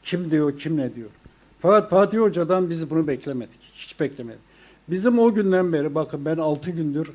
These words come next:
her gün hastanedeyim. Her gün. Ne yapıyorsun? Ve yapma be sevgili hocam. Bir kere geçmiş olsuna gelmedin bana eve. E bari güzel laflar ettin, oğlum aradın hep.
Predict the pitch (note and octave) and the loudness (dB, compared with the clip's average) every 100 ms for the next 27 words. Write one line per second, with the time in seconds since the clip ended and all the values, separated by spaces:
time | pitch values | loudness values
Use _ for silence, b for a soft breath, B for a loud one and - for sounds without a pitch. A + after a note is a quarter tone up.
0 | - F3 G3 C#3+ D3 B2 - B2+ A#2+ A2 | -2 2 2 2 -2 -4 -6 -12 -12 -14
1 | A2+ A#2 B2 C#3 F3+ D3+ A#2 C#3 B2 - | -18 -20 -14 0 2 2 -2 -2 -2 -4
2 | - - b b G#3 C3+ - A2+ G2+ - | -8 -20 b b -2 -2 -2 -12 -14 -16
3 | B2+ G3+ G#3+ G#3 G#3+ G#3 A3+ G3+ - D#3+ | -8 -2 4 4 4 0 2 2 2 -2
4 | C#3 B2+ B2+ A#2 - A#2 A#2 b b b | -4 -4 -6 -8 -10 -18 -20 b b b
5 | b b b A#3 A#3 G#3 G#3 G3+ - D3+ | b b b -2 4 6 6 2 -10 -2
6 | D#3+ D#3+ F#3 - D#3+ - D3+ D#3 C3 C3+ | 0 0 -6 -2 -2 -2 -4 -2 0 0
7 | C3 F#2+ G2+ G2 - C3+ C#3+ A#2+ - - | -2 -6 -14 -18 -20 -20 -20 -20 -20 -20
8 | _ b b b F3 F3+ B3+ C4 C4 B3 | _ b b b -6 4 8 8 4 0
9 | F3 E3 F3+ G#3 G3+ - G3 F#3+ F3 - | -2 2 4 6 4 4 2 2 0 0
10 | F#3 F#3 D#3+ D#3+ E3+ F3 F3+ F3 E3 F3 | -2 -2 -2 0 0 0 2 2 0 -2
11 | F3 | -2